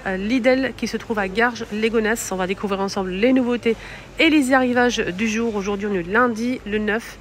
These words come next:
euh, le neuf septembre deux mille vingt-quatre. Et vous êtes bien sur la chaîne Les Vlogs de Linda. Donc les arrivages du jour, on va commencer tout de suite avec cet ensemble-là. On a,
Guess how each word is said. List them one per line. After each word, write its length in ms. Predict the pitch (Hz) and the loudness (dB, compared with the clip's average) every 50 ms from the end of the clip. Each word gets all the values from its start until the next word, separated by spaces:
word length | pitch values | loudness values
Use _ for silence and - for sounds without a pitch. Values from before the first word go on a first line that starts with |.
| - - - - - - - - - | -18 -20 -18 -20 -20 -20 -14 -8 -4
euh, 80 | 185 202 | -2 0
le 120 | 220 233 | 2 2
neuf 280 | 233 226 226 - - 202 | 4 2 2 2 -2 -6
septembre 440 | 190 - 226 220 - 226 220 208 190 | -4 -2 -2 0 0 0 0 0 0
deux 80 | 180 202 | 0 0
mille 140 | 202 202 185 | 0 0 -2
vingt-quatre. 480 | 180 175 180 - 220 214 208 - 190 | -2 -2 -2 -2 -2 -4 -4 -6 -8
Et 20 | 180 | -6
vous 160 | 185 180 185 | -4 -4 -4
êtes 80 | 175 | -4
bien 200 | 170 180 190 190 | -2 -2 -2 -2
sur 120 | 185 202 190 | 0 -2 -4
la 60 | 190 | -4
chaîne 180 | 185 214 202 190 | -2 -2 -2 -2
Les 80 | 185 | -2
Vlogs 220 | 180 202 202 208 196 | -2 -4 -4 -4 -4
de 80 | 220 | -4
Linda. 380 | 214 214 214 202 214 220 240 240 - - - - - - - - - | -4 -2 -2 0 0 0 0 -2 -4 -10 -14 -14 -14 -16 -14 -6 -2
Donc 160 | 202 214 - | -2 0 2
les 160 | 262 247 226 | 2 2 2
arrivages 380 | 254 233 247 254 240 247 247 214 | 2 4 4 4 4 4 2 2
du 120 | 240 240 | 2 0
jour, 220 | 226 240 254 254 | 2 2 2 2
on 60 | 233 214 | 2 2
va 100 | 196 190 | 0 0
commencer 380 | - 208 214 214 - - 214 | 0 0 0 0 0 -4 -6
tout 80 | - 240 | -6 -6
de 60 | - | -4
suite 180 | - 247 - 240 | -4 -2 0 0
avec 280 | 220 220 226 240 - | 0 0 0 -2 -2
cet 200 | - - 240 - | -2 -2 2 2
ensemble-là. 560 | 240 233 220 240 233 220 233 226 220 220 226 | 2 2 2 2 0 2 2 4 4 4 4
On 120 | 240 233 220 208 | 4 2 2 2
a, 180 | 208 220 226 | 2 0 0